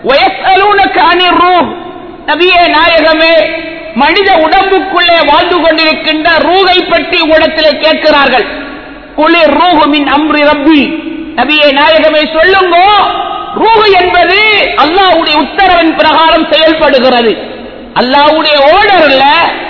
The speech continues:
அல்லாஹ்வுடைய அனுமதியில அது இயங்கிக் கொண்டிருக்கிறது. "வமா ஊதீது மினல் இல்மி இல்லா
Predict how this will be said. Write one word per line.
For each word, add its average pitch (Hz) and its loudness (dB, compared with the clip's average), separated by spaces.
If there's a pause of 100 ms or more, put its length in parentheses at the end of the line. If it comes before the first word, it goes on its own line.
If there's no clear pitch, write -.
(320)
அல்லாஹ்வுடைய 330 0
அனுமதியில 320 2 (920)
அது 254 -2
இயங்கிக் 330 0
கொண்டிருக்கிறது. 262 0 (440)
"வமா 330 2 (160)
ஊதீது 440 0
மினல் 349 -2
இல்மி 381 0 (180)
இல்லா 311 0